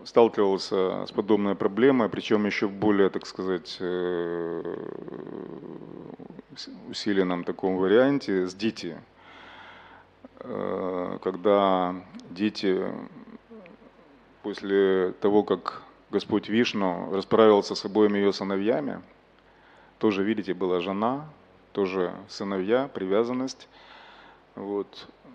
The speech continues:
Мы не будем щас вспоминать, как эти сыновья Хираньякашипу и Хираньякша были зачаты. Это тоже такая история, когда сам Кашьяпа как бы повёл себя не, не лучшим образом, он тоже поддался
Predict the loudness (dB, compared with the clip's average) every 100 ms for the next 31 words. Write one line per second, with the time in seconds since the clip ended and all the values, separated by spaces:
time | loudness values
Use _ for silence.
0 | -20 -20 _ -6 -2 2 2 2 2 -2
1 | -4 -4 -6 -4 -2 -4 -4 -6 -6 -12
2 | -8 -8 -4 -2 0 0 0 0 0 -2
3 | -6 -6 -8 -10 -8 -6 -8 -8 -6 -4
4 | -6 -4 -6 -2 0 -2 -2 -6 -4 -4
5 | -4 -4 0 0 0 -6 -6 -14 -20 -20
6 | -20 -20 -20 -20 -18 -14 -8 -4 -2 -4
7 | -8 0 2 2 0 0 2 0 0 -2
8 | 0 0 -2 -6 -2 0 0 -2 -4 -6
9 | -4 -2 -4 -8 -16 -20 _ _ _ _
10 | _ _ _ _ _ _ _ _ _ -2
11 | 0 0 -2 -6 -4 -4 -4 -8 -8 -8
12 | -8 -10 -14 -14 -8 -6 -6 -6 -4 -4
13 | -4 -4 -6 -10 -12 -14 -8 -6 -6 -8
14 | -8 -2 -2 -2 -10 -14